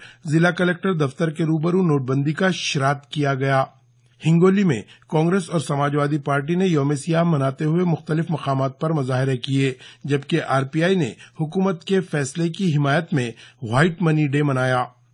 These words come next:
جالنا شہر میں بھی یوم سیاہ منایا گیا اور ضلع کے بھوکردن اور پرتور میں آکروش مورچے نکالے گئے۔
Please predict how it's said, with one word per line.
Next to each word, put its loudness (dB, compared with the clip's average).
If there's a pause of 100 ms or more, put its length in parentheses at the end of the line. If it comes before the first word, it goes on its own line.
(320)
جالنا 4
شہر 0
میں 2
بھی 2
یوم 2
سیاہ -2
منایا 0
گیا 2 (260)
اور -2
ضلع 2
کے -2
بھوکردن 0
اور -2
پرتور -2
میں 0 (120)
آکروش 0
مورچے 0
نکالے 0
گئے۔ 0